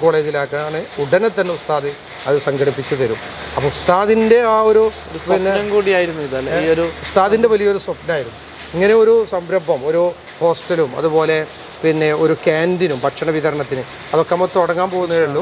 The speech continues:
Speaker 2: ഇൻഷാ അല്ലാ.
Speaker 1: ഏ, രോഗികൾക്ക് വേണ്ടുന്ന ഭ-, ഭക്ഷണ വിതരണം നമ്മൾ സ്റ്റാർട്ട് ചെയ്യുന്നുണ്ട്. ഇപ്പോൾ റമദാനിൽ നമ്മൾ കൊടുക്കുന്നുണ്ട്. കൊറോണ ടൈമിൽ നമ്മൾ ഫ്രൂട്ട്സ് ആയിട്ടും മറ്റുമൊക്കെ ആയിട്ട് നൽകിയിട്ടുണ്ട്.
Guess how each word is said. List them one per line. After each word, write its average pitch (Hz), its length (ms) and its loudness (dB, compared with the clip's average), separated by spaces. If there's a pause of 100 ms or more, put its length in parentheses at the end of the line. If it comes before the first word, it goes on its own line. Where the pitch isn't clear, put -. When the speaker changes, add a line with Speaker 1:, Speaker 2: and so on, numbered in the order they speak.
Speaker 2:
ഇൻഷാ 143 240 -12
അല്ലാ. 139 180 -4
Speaker 1:
ഏ, 165 220 4
രോഗികൾക്ക് 156 480 2
വേണ്ടുന്ന 151 320 -2
ഭ-, 147 220 -2
ഭക്ഷണ 143 300 -4
വിതരണം 147 320 -2 (340)
നമ്മൾ 151 140 0 (160)
സ്റ്റാർട്ട് 147 300 0
ചെയ്യുന്നുണ്ട്. 160 280 -2
ഇപ്പോൾ 160 140 0
റമദാനിൽ 165 340 0
നമ്മൾ 190 220 0
കൊടുക്കുന്നുണ്ട്. 202 460 0 (360)
കൊറോണ 180 320 4 (100)
ടൈമിൽ 190 260 -2 (440)
നമ്മൾ 175 180 0 (600)
ഫ്രൂട്ട്സ് 175 360 0
ആയിട്ടും 180 240 -2
മറ്റുമൊക്കെ 165 400 -2
ആയിട്ട് 165 220 -2 (100)
നൽകിയിട്ടുണ്ട്. 147 560 -4